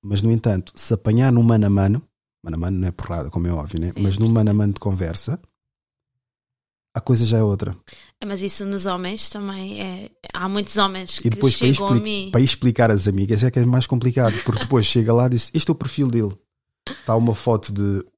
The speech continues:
Speaker 1: um de janeiro, acho eu, todo de bicicleta. Não tem mais fotos. "Não, sabes, epá, ele não é muito dado às redes sociais, mas, epá, ele é, ele." Depois tenta descrever aquele momento que teve com ele,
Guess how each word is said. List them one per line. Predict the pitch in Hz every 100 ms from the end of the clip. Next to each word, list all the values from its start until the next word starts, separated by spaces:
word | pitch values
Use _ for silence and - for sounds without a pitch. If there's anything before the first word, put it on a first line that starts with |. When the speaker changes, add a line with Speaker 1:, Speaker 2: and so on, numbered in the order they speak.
| _ -
Speaker 1:
um | 120
de | 110
janeiro, | 107 107 110
acho | 98 - 104
eu, | 110 131 _ _ _
todo | 113
de | 101
bicicleta. | - 110 113 120 120 143 _ _ _ _ _ _ _ _ _ -
Não | 160
tem | 180
mais | 185 175
fotos. | - 185 - - - - - -
"Não, | 202 214 185
sabes, | - 208 147 -
epá, | 175 175
ele | 185
não | 190
é | 185
muito | 156 180 175
dado | - 175 165
às | 160
redes | 165 175 -
sociais, | - 180 170
mas, | 170 175
epá, | 180 147
ele | 147 175 180
é, | 175
ele." | 180 180
Depois | 127 165 165
tenta | - 170 160
descrever | - - 123 110 120
aquele | 131 135
momento | 131 120 131 139
que |
teve | - 139 139
com | - 143
ele, | 143